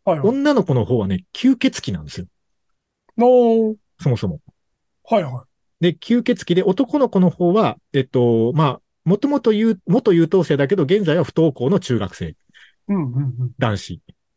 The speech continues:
Speaker 2: で、
Speaker 1: はい。
Speaker 2: えっと、まあ、学校が嫌になって、夜遊びをし始めるわけですよ。夜の街に出て、この吸血鬼の女の子と出会う。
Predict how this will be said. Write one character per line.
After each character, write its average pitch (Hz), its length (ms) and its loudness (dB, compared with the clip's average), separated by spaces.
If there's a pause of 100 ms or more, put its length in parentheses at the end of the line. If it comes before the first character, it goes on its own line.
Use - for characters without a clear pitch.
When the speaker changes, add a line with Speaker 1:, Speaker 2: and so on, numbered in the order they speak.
(140)
Speaker 2:
で、 175 180 2
Speaker 1:
は 135 60 -10
い。 - 60 -20
Speaker 2:
え 135 60 -2
っ 123 40 0
と、 110 580 -2 (440)
ま 151 100 0
あ、 - 20 4
学 156 160 0
校 175 120 2
が 156 80 2
嫌 175 100 4
に 147 140 0
な 110 80 -2
っ 95 40 -8
て、 165 400 -2 (140)
夜 165 340 2
遊 143 80 0
び 113 120 0
を 101 40 -2
し 107 100 -2
始 117 160 0
め 113 80 0
る 98 60 0
わ 90 60 -2
け 90 60 -4
で 87 60 -4
す - 40 -18
よ。 98 80 -10
夜 180 140 4
の 135 120 0
街 113 220 -4
に 113 100 -2
出 151 120 0
て、 - 180 2
こ - 140 -4
の 113 80 -2
吸 220 180 -2
血 233 260 -4
鬼 202 80 -4
の 226 120 2
女 135 160 2
の 110 80 0
子 101 80 -4
と 87 100 -4
出 98 160 0
会 87 80 0
う。 78 140 -12